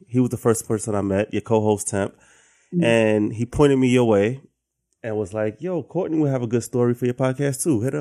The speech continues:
Speaker 1: up." So I went right to you, and you was like, "Yeah, yeah, yeah. I'll have a good story. Views of an X? Yeah, I got it."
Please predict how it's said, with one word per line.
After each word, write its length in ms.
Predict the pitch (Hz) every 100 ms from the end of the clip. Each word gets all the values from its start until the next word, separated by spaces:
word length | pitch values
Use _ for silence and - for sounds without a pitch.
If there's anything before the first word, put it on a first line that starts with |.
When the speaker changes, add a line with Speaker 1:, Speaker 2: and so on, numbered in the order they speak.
| 117
Speaker 1:
up." 140 | - - _ _ _ -
So 160 | -
I 60 | 123
went 200 | 117 151
right 180 | 147 151
to 120 | 139
you, 300 | 120 127 156 _ _
and 80 | 117
you 40 | 151
was 120 | 180
like, 140 | 196 165
"Yeah, 180 | 247
yeah, 180 | 240 233 220 214 220 196
yeah. 80 | 196 - _ -
I'll 160 | 208 214
have 120 | 190
a 40 |
good 160 | 180 185
story. 420 | - 170 170 180 _ _ _
Views 200 | 156 196
of 100 | 185
an 120 | 190
X? 280 | 208 233 -
Yeah, 140 | 185 180
I 20 |
got 240 | 175 175
it." 180 | 180